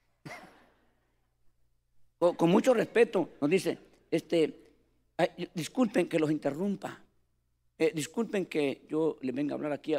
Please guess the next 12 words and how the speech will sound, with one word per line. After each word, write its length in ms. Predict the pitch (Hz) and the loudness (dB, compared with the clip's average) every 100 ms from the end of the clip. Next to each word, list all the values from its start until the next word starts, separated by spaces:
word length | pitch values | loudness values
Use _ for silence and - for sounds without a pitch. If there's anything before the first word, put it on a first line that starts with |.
| - | -4
le 80 | |
saque 260 | 123 160 - | -6 -6 -6
a 40 | |
ustedes, 420 | 127 - 156 139 - _ - | -8 -4 -2 -2 -6 _ -20
quizás 280 | - 139 151 | -12 -8 -6
sea 100 | 151 | -8
cristiano, 420 | 131 - 170 170 - | -10 -6 -4 -2 -4
a 40 | |
lo 80 | 123 | -6
mejor 220 | 120 139 | -4 -4
no." 220 | 147 208 _ _ _ _ | -4 -4 _ _ _ _
Dice, 320 | 165 165 139 | -2 0 -2